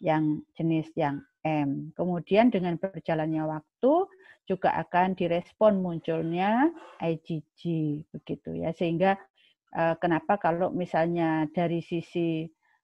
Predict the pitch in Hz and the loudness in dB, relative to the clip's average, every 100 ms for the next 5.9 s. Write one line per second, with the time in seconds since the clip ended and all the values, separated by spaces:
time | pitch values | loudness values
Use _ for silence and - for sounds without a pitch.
0 | _ - 160 202 185 - - 175 165 160 | _ -4 2 2 2 -2 0 0 0 -4
1 | 170 160 165 - 254 269 247 _ _ _ | -2 -4 -4 0 2 2 0 _ _ _
2 | - 208 233 285 302 294 233 226 190 226 | -4 2 6 8 8 6 0 2 2 2
3 | 262 247 240 247 - 240 220 208 202 - | 0 -2 -4 -6 -2 -2 0 0 0 0
4 | 240 - - 190 185 170 190 185 226 226 | 0 2 2 0 -2 -6 -2 0 0 0
5 | 196 185 180 185 208 208 - 196 190 | 0 0 0 2 0 0 0 2 2